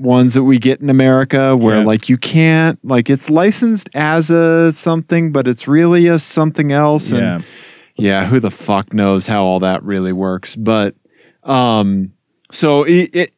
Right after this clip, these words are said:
Speaker 1: it, it still used the engine that used the same oil for the transmission and the engine.
Speaker 2: Right.
Speaker 1: It was still the combined system, which is not good.
Speaker 2: Yeah.
Speaker 1: 'Cause turns out those things have very different requirements.
Speaker 2: <laughs> Yeah.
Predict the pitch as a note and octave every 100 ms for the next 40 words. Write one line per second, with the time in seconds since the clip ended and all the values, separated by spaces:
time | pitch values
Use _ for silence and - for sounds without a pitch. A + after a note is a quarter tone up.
0 | - G#3 G#3+ - F3+ F#3+ - - A#3+ B3
1 | G#3+ G3+ F3 D#3+ E3+ D#3+ D#3 D3 C#3 -
2 | - D3 D3+ C3+ C#3+ B2+ - D3 D3 C#3+
3 | C#3 C#3 C3+ A#2+ - B2+ B2+ A#2 A#2 A2+
4 | A2 C#3 B2+ A#2 C3+ - C3 A#2 A#2 B2
5 | B2+ B2 A2 F#2 F2+ F2+ G2 - A2+ G#2+
6 | G2 A#2+ A#2 - C#3 B2 A#2+ B2+ A#2+ A#2+
7 | A2+ G2+ F#2 G2+ G#2 - F#2 G#2+ B2+ C#3
8 | C#3 B2+ A2 G#2+ A2 _ - G#2+ F#2 B2
9 | - E3 E3+ F#3+ F#3+ D3+ F#3+ A3+ B3+ A#3
10 | A3+ G#3 C#3+ D#3+ F#3 F3+ E3 D3 D3 A#2
11 | B2+ - F3+ G#3 G#3 A2 F#2 - - -
12 | - - - D3+